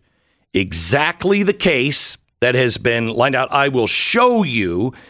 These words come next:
as much of the evidence that we can get our hands on. And then I'm gonna give you a stick, a constitutional stick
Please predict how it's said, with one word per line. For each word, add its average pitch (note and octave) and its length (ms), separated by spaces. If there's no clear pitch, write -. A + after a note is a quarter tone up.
as A#2+ 200
much E3 320
of C#3+ 220
the C3+ 180
evidence C#3+ 460
that C3 140
we C#3+ 100
can A#2 200
get B2+ 140
our A2+ 140
hands D3 500
on. D#2+ 360
And G#2+ 180
then D3+ 160
I'm F3 200
gonna D#3+ 180
give C3+ 240
you C3 160
a G#2+ 80
stick, - 680
a F#2+ 100
constitutional F#3 1080
stick - 640